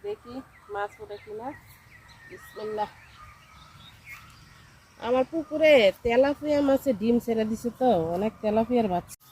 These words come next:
তো বিসমিল্লাতে আজকেও পুঁটি মাছ উঠছে, তো দেখি কি অবস্থা হয় আজকে। তো পুঁটি মাছগুলো আসলে ডিম ছাড়তে পারে না, বৃষ্টির কারণে। একটু বৃষ্টি আইলে সবগুলা মাছ ডিম ছেড়ে দিবে। এখন শুধু ডিমওয়ালা মাছ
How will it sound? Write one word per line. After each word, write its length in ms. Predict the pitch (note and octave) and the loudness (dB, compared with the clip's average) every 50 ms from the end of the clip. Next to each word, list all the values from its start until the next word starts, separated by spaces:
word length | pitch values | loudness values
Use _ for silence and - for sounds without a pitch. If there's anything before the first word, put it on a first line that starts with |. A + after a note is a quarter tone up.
| - - - - | -20 -20 -18 -12
তো 60 | G#3 G#3+ G#3 G3 | -10 -10 -8 -6
বিসমিল্লাতে 640 | G#3 A3+ A3 - C4+ C#4 C#4+ C#4+ D4 C#4+ C4+ - C#4 C#4 B3+ A3 | -6 -6 -6 -4 -2 0 2 4 4 2 2 2 2 2 4 2
আজকেও 320 | A#3+ - - - D4 D4 D4 C4+ | 2 0 0 2 4 4 4 4
পুঁটি 220 | - D4 D4 - C4+ C4 B3+ | 0 -4 -4 0 2 6 6
মাছ 140 | B3+ B3+ - B3+ | 6 6 6 2
উঠছে, 260 | A#3 - - - C4 C#4+ F#4 - - - - - - - - - - - - - - _ _ _ _ _ _ _ - G3 | 0 0 2 4 4 4 4 2 -4 -14 -20 -20 -20 -20 -20 -20 -20 -20 -20 -20 -20 _ _ _ _ _ _ _ -6 -2
তো 40 | G3 G3 G3 G#3 | -2 -2 0 0
দেখি 240 | G3+ G#3+ - A#3 A3+ G#3+ - | -2 -2 -2 -4 -8 -6 -4
কি 100 | A3+ A3+ A#3 A#3 A3+ | 2 6 6 6 8
অবস্থা 300 | A3+ A#3 - - - A3 G3 F#3 | 6 4 0 0 -2 -2 0 2
হয় 180 | F3+ F#3 F#3+ F#3 F#3 | 2 4 4 4 2
আজকে। 280 | - - - - B3+ D4 E4+ - _ _ _ _ _ _ _ _ _ - | 0 -2 -4 -2 -2 -2 -2 -4 _ _ _ _ _ _ _ _ _ -6
তো 40 | G#3 G#3 G3+ - | -6 -6 -4 -6
পুঁটি 220 | - C#4+ B3+ C4 B3 A#3+ | -8 -8 -6 -2 2 4
মাছগুলো 340 | A#3 A#3+ A#3 A3+ A#3 A#3+ B3+ B3 | 4 4 4 4 4 6 6 6
আসলে 220 | A#3+ - A#3+ A#3 A3+ F#3 F3+ | 6 4 2 2 2 2 2
ডিম 160 | G#3+ A3+ A#3 A3 - | 2 2 2 2 2
ছাড়তে 260 | A#3+ A3+ G#3 - A3+ A3+ - | 0 -2 0 0 -4 -2 0
পারে 200 | A3+ A3 G#3+ G3+ G3+ | 0 2 2 2 2
না, 60 | G3 A3+ C#4 - - - - - - - - - - E3 | 2 2 0 -2 -4 -20 -20 -20 -20 -20 -20 -20 -14 -8
বৃষ্টির 360 | F#3 G3 - - B3 B3 A3+ - | -8 -8 -6 -2 -2 0 4 6
কারণে। 300 | A3+ A3+ A3 A3+ A#3+ B3 C4 C#4 - - F3+ | 6 8 8 10 10 10 8 8 4 -6 -12
একটু 160 | - - G3+ F3 F3 | -12 -10 -12 -8 -6
বৃষ্টি 300 | G3+ G3 - - - B3+ B3+ | -6 -8 -6 2 8 10 10
আইলে 220 | C4 C4 C#4+ D4+ C#4 G#3 E3 D#3 - _ _ - _ _ - _ _ - - - - | 10 10 10 12 12 12 10 8 4 _ _ -20 _ _ -20 _ _ -20 -20 -4 4
সবগুলা 460 | G#3+ G#3+ A3 B3 A#3+ A#3+ C4 C4 C4 B3 A3 | 8 10 10 10 10 10 12 12 12 12 12
মাছ 200 | G#3 G#3 A3 A3 - - F3 F3 | 10 8 8 6 4 0 -4 2
ডিম 140 | A3 A3 G#3+ - | 4 4 4 6
ছেড়ে 200 | - G3+ F3+ F#3 F3 | 8 8 10 10 8
দিবে। 160 | F3 E3+ E3+ E3+ F3 | 8 6 6 6 6
এখন 140 | - - F#3+ F#3 - | 4 2 -2 -4 -4
শুধু 160 | G3 F3+ F#3+ F3 E3 | -4 -6 -4 -4 0
ডিমওয়ালা 380 | F3 F#3 G3+ G#3+ A3 G#3+ G#3 G3 F3+ | 2 4 6 6 8 8 6 6 4
মাছ 160 | D#3+ D3+ - | 2 0 -2